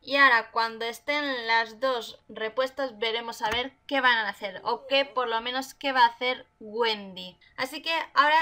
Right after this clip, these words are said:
enseguida regresamos. Vale, chicos, se acaba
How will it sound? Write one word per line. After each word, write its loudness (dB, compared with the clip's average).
enseguida -4
regresamos. -4
Vale, 6
chicos, -4
se -6
acaba 0